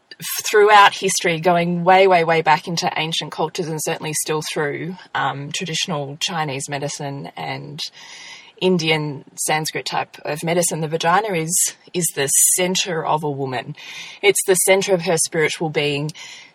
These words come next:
It's the place where her life force and energy, creativity, inspiration, and really she represents the, the life force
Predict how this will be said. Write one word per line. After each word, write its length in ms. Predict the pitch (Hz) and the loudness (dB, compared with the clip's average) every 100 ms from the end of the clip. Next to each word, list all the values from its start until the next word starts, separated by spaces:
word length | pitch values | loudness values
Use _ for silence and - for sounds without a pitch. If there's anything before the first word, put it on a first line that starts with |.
| _ | _
It's 320 | - 190 - - | 4 4 4 2
the 100 | 202 | 2
place 640 | - - 196 196 196 - | 2 4 6 6 4 2
where 400 | 190 190 180 170 | 6 6 8 6
her 560 | 185 180 185 170 165 165 175 - - - - | 4 2 2 4 6 6 2 -8 -20 -8 -8
life 360 | 196 196 190 190 - | 4 8 8 8 2
force 380 | 208 175 180 - | 4 4 4 0
and 100 | 180 | -2
energy, 600 | - 165 170 165 156 180 | -2 -2 0 -2 -2 -4
creativity, 880 | - 208 185 170 165 202 165 156 156 - - - - | -4 2 4 4 2 -2 -4 -4 -6 -8 -12 -14 2
inspiration, 1040 | 202 185 - 170 165 160 - 180 151 156 - - - - - _ _ - | 4 4 4 2 4 2 0 0 -2 -4 -8 -14 -18 -20 -20 _ _ 2
and 300 | 208 208 202 | 2 4 2
really 220 | 226 247 | 0 2
she 180 | 240 247 | 2 4
represents 480 | 214 - 214 185 170 - | 4 4 2 0 0 0
the, 120 | 180 | 0
the 160 | 165 175 | 0 4
life 260 | 170 165 - | 6 4 2
force 200 | 185 170 | -2 0